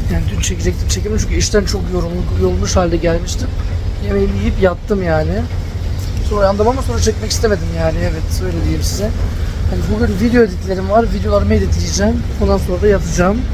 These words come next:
Çünkü yarın saat bizde iş alıyorum. Öyle. Yani size boş günlerinde de ne yaptığımı anlatacağım. Güzel vloglar da gelecek. Gerçekten söz veriyorum size bunu.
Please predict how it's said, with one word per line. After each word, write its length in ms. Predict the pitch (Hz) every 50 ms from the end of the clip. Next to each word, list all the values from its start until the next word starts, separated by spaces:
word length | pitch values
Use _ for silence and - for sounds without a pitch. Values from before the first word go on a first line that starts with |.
| - - - - - - - - - - - - - - - - -
Çünkü 160 | - - 220
yarın 280 | 202 190 185 185 214 214
saat 320 | - - 220 202 208 202 - - -
bizde 240 | 190 175 170 208 214
iş 140 | 202 - -
alıyorum. 360 | 185 170 165 170 170 170 - - - - - - - - - - - - - - - - - - - - - - - - 196
Öyle. 260 | 175 165 151 139 - 123 - - - - - - - - - - - - - - - - - - - - -
Yani 360 | 156 151 156 160 151 151 151 147 131 - - - - - - - - - - - - - - - - - - - - - - - - - - - - -
size 260 | - - 180 202 175 165
boş 220 | 214 208 - -
günlerinde 300 | - 190 190 185 196 196
de 120 | 202 196
ne 40 | 180
yaptığımı 380 | 165 165 156 - 190 175 165 156
anlatacağım. 460 | 160 160 160 - - 147 185 185 170
Güzel 240 | - 165 185 190 185 170
vloglar 400 | 175 170 151 - 190 185 185 185
da 40 |
gelecek. 400 | 185 170 190 180 180 175 202 196
Gerçekten 400 | - 208 196 185 - - 208 214
söz 260 | 208 - 208 202 196 202
veriyorum 300 | 214 208 214 208 214 208
size 240 | - 208 214 202
bunu. 180 | 208 220 233